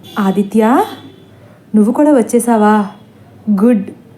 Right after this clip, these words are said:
అని ఆదిత్యతో మాట్లాడుతూనే కంగారుగా హాల్లో ఉన్న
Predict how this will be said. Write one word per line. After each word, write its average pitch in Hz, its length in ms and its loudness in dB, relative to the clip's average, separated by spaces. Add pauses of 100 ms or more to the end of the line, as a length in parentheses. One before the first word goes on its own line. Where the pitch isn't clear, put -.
(480)
అని 262 240 2 (120)
ఆదిత్యతో 208 640 -2
మాట్లాడుతూనే 214 1120 2 (1000)
కంగారుగా 226 920 0 (480)
హాల్లో 226 600 0
ఉన్న 240 300 4